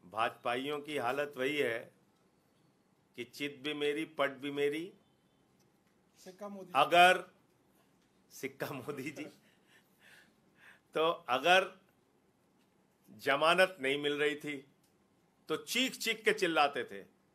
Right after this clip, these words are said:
Speaker 1: "मिली संजय सिंह को जमानत, मिली सिसोदिया को जमानत, मिजी-, मिली केजरीवाल को जमानत।" आप लोग ही अपने चैनल पे दिखाते थे।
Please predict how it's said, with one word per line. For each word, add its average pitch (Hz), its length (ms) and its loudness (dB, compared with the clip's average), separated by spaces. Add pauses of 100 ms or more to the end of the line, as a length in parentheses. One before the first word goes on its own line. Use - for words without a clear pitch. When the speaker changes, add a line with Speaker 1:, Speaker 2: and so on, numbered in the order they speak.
(300)
Speaker 1:
"मिली 208 280 4
संजय 247 320 2
सिंह 233 200 -6
को 226 80 -2
जमानत, 160 460 -6 (500)
मिली 226 280 2
सिसोदिया 247 520 2
को 226 120 -4
जमानत, 170 480 -4 (320)
मिजी-, 208 380 0
मिली 233 280 2
केजरीवाल 247 560 4
को 233 120 -2
जमानत।" 160 500 -4
आप 254 260 8
लोग 262 200 8
ही 269 100 4
अपने 262 240 6
चैनल 220 300 2
पे 190 120 -6
दिखाते 135 360 -2
थे। - 160 -20